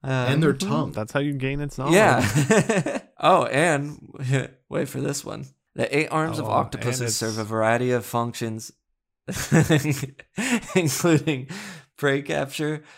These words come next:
Speaker 1: <laughs> locomotion, manipulation of objects, grooming, burying, defense, che-, chemosensing, copulation, and tactile sensing. Now, may have noticed I said copulation.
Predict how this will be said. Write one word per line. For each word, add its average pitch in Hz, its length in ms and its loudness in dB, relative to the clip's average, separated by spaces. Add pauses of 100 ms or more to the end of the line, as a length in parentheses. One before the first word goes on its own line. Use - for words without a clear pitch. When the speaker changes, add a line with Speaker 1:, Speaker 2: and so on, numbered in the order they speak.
(140)
Speaker 1:
<laughs> - 440 -2 (1300)
locomotion, 139 920 2 (300)
manipulation 135 680 2
of 139 140 0
objects, 120 560 2 (280)
grooming, 147 580 0
burying, 127 520 0
defense, 127 640 -4
che-, 120 460 -8
chemosensing, 135 880 -4
copulation, 127 840 -4
and 104 220 -8
tactile 104 520 -4
sensing. - 540 -12 (160)
Now, 101 420 -2 (460)
may 123 220 -2
have 151 120 -2
noticed 127 540 0 (120)
I 127 120 -2
said 123 380 -8 (680)
copulation. 101 840 -6